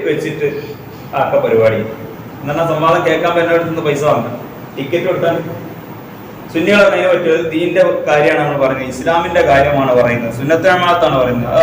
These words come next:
ആളുകൾ യഥേഷ്ടം കേൾക്കട്ടെ. ടിക്കറ്റ് വെച്ചിട്ടുള്ള പരിപാടി സർക്കസോ അല്ലെങ്കിൽ അതുപോലത്തെ സംഗതിയൊന്നുമല്ല എന്ന് സുന്നികളും. അവസാനം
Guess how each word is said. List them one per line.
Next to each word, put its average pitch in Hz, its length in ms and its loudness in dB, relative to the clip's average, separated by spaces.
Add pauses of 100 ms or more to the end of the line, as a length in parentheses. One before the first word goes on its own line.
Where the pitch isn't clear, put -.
ആളുകൾ 156 220 4 (300)
യഥേഷ്ടം 147 420 -2
കേൾക്കട്ടെ. 135 440 0 (240)
ടിക്കറ്റ് 165 320 -6
വെച്ചിട്ടുള്ള 143 340 -4
പരിപാടി 123 320 2 (160)
സർക്കസോ 147 440 0 (500)
അല്ലെങ്കിൽ 135 420 2
അതുപോലത്തെ 139 460 2 (160)
സംഗതിയൊന്നുമല്ല 123 580 -2 (1400)
എന്ന് - 240 2
സുന്നികളും. 165 420 2 (1300)
അവസാനം 196 500 4